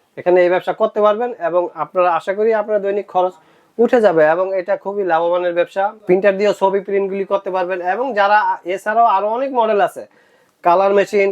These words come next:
কালার ফটোকপি মেশিন, কালার বড়, আহ, ব্ল্যাক মেশিন, এগুলি আপনারা এখানে পাবেন। যেহেতু জায়গা স্বল্পতার কারণে আমি আপনাদেরকে এখানে আমরা, উম, উপস্থাপন করি নাই, এটা গোডাউনে আছে, আপনারা WhatsApp-এ ভিডিও কল দিলে আমরা দেখাই দিতে পারবো। তো আপনারা এছাড়াও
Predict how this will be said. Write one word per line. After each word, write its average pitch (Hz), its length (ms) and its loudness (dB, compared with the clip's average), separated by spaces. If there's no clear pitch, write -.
কালার 180 280 2
ফটোকপি 185 380 -4
মেশিন, 185 260 -4
কালার 175 300 2
বড়, 180 180 4
আহ, 156 60 -4
ব্ল্যাক 175 300 0
মেশিন, 196 260 -2
এগুলি 214 280 2
আপনারা 226 200 -4
এখানে 226 180 -6
পাবেন। 233 300 -2
যেহেতু 202 240 -8
জায়গা 175 240 2
স্বল্পতার 208 580 -4
কারণে 233 300 0
আমি 165 200 4
আপনাদেরকে 180 500 -2
এখানে 170 240 0
আমরা, 151 260 2
উম, 147 340 -8
উপস্থাপন 180 360 0
করি 233 240 4
নাই, 247 100 2
এটা 180 100 -2
গোডাউনে 190 340 4
আছে, 226 160 -8
আপনারা 185 220 -4
WhatsApp-এ 185 360 -4
ভিডিও 180 240 2
কল 196 160 2
দিলে 220 180 0
আমরা 190 200 -2
দেখাই 185 240 -4
দিতে 202 220 -8
পারবো। 220 200 0
তো 156 40 2
আপনারা 196 220 2
এছাড়াও 233 420 2